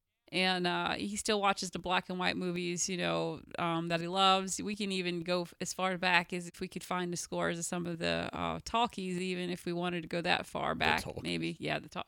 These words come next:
Speaker 1: well, they were. They're
Speaker 2: Yeah,
Speaker 1: called
Speaker 2: I
Speaker 1: the
Speaker 2: know,
Speaker 1: talkies.
Speaker 2: I know, but it's, it's just funny saying it.
Speaker 1: It
Speaker 2: The,
Speaker 1: is.
Speaker 2: the
Speaker 1: It's <laughs>
Speaker 2: talkies.
Speaker 1: talkie, talkie, talkie.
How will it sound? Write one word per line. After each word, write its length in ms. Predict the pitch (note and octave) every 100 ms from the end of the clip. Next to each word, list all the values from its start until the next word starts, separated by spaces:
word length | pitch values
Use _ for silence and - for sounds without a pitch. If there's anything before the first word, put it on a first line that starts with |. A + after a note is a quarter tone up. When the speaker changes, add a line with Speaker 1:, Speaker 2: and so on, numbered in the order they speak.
| _
Speaker 1:
well, 60 | G3+
they 140 | A3+
were. 180 | C4 B3
They're 140 | E3+ -
Speaker 2:
Yeah, 120 | A#2+
Speaker 1:
called 20 |
Speaker 2:
I 20 | B2+
Speaker 1:
the 0 |
Speaker 2:
know, 120 | G#2+
Speaker 1:
talkies. 240 | G2 - B2+
Speaker 2:
I 40 |
know, 300 | A#2+ G2 F#2+ F#2+
but 160 | G2 G2
it's, 180 | A2
it's 200 | G#2 B2
just 260 | - A#2 -
funny 220 | G2 G2
saying 300 | F#2 F#2+ F#2
it. 80 | F#2
Speaker 1:
It 60 | A#3
Speaker 2:
The, 40 |
Speaker 1:
is. 200 | A#3 G#3
Speaker 2:
the 60 | G#3+
Speaker 1:
It's 100 | G#3
<laughs> 200 | - -
Speaker 2:
talkies. 220 | G#3 - - _ _ -
Speaker 1:
talkie, 300 | D4 - C4
talkie, 320 | B3 A#3 A3
talkie. 240 | A#3+ -